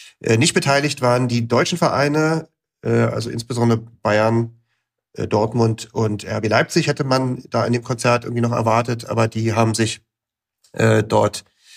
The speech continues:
äh, die haben dort nicht, nicht mitgemacht und, äh, dieser, diese Super League war dann im Prinzip nach sehr, sehr intensiven Fanprozess-, Protesten nach wenigen Tagen dann schon wieder Geschichte, ähm, als dann auch, äh,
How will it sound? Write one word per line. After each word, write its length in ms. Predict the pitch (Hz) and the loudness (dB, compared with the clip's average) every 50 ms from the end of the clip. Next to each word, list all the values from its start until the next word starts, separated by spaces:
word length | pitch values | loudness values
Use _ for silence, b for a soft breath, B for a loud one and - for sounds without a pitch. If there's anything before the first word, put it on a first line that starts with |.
| B B B B B B B _ _ _ _ _ - - | B B B B B B B _ _ _ _ _ -18 -10
äh, 320 | - - - - - - - | -8 -8 -8 -8 -8 -8 -2
die 100 | - 113 | 0 0
haben 80 | 117 | 2
dort 160 | 117 104 117 | 2 0 0
nicht, 160 | 139 156 - 170 | -2 -2 0 0
nicht 280 | 170 - - 170 - | 0 2 2 2 2
mitgemacht 500 | 175 160 - - 151 147 147 147 - - _ - | 2 0 2 0 2 2 2 0 0 -6 _ -6
und, 180 | 135 127 - | -6 -6 -4
äh, 300 | 80 123 123 135 127 110 | -4 -2 0 0 0 0
dieser, 420 | 117 123 120 143 139 135 117 87 - _ - - - - | 0 0 2 2 2 2 2 -2 -6 _ -14 -16 -14 -12
diese 220 | 127 131 127 123 | -10 -8 -8 -6
Super 280 | 113 139 147 - 156 139 | -4 -4 0 0 0 0
League 240 | 135 143 135 - | 0 -2 -2 0
war 160 | - 117 123 131 | 0 2 2 2
dann 140 | 139 127 | 2 0
im 100 | 127 127 | -2 -4
Prinzip 480 | - - 123 - - 143 147 143 _ B B B B B B B _ _ - | -6 -6 -6 -4 -2 -2 -4 -4 _ B B B B B B B _ _ -2
nach 340 | 117 120 117 120 117 - - _ _ | 2 2 2 2 0 -6 -18 _ _
sehr, 420 | - 120 110 110 117 131 151 165 147 | -12 -8 -6 -2 0 2 2 2 2
sehr 300 | 120 139 139 135 135 - | 0 0 0 0 0 -2
intensiven 560 | 139 135 - 135 123 110 127 147 156 131 120 | -4 -4 -4 -4 -4 -4 -4 -4 -4 -6 -4
Fanprozess-, 840 | - 127 117 127 147 - - 135 123 - 131 127 - - - _ _ _ _ _ _ _ | -2 -2 0 -2 -2 -2 -4 -4 0 0 0 0 0 -2 -8 _ _ _ _ _ _ _
Protesten 460 | - 131 120 - 131 127 - - 139 127 | -4 -4 0 0 0 0 0 -2 -2 -2
nach 180 | 120 113 110 | -2 0 0
wenigen 260 | 117 127 135 123 127 | 0 0 2 0 0
Tagen 540 | 120 123 117 113 117 120 123 127 127 127 - B B B B B B | 0 2 2 2 2 2 0 -2 -4 -6 -8 B B B B B B
dann 120 | - 117 117 | -2 -2 -2
schon 160 | - 123 117 | 0 0 0
wieder 220 | 113 117 120 110 | 0 2 2 0
Geschichte, 540 | 117 113 - 135 131 - - 156 143 139 143 B B B B B B B _ _ - | 0 -2 -2 -4 -4 0 0 2 2 2 0 B B B B B B B _ _ -2
ähm, 340 | - 117 117 113 117 113 117 - | 0 2 4 4 2 0 0 0
als 280 | 107 113 113 - - | -2 -2 -2 -2 -2
dann 240 | - 117 113 117 - - | -2 -2 -2 -2 -4 -2
auch, 300 | 110 113 110 - - - _ _ _ - | -2 -2 -2 -4 -12 -20 _ _ _ -14
äh, 240 | 85 92 104 - | -10 -10 -10 -10